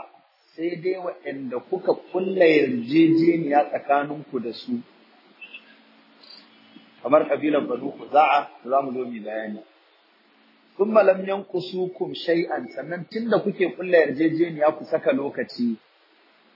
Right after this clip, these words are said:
mun ku saka shekara ɗaya ko wata biyar ko wata kaza, wanda ya wuce notice ɗin da aka ba su, ba su taɓa tauye muku wani abu a cikin wannan yarjejeniyar ba,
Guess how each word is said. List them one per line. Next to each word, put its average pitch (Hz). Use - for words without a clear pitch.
mun 156
ku 151
saka 165
shekara 139
ɗaya 147
ko 156
wata 160
biyar 143
ko 151
wata 151
kaza, 139
wanda 143
ya 156
wuce 180
notice 156
ɗin 147
da 123
aka 131
ba 127
su, 120
ba 123
su -
taɓa -
tauye 175
muku 151
wani 151
abu 139
a 113
cikin 160
wannan 139
yarjejeniyar 135
ba, 175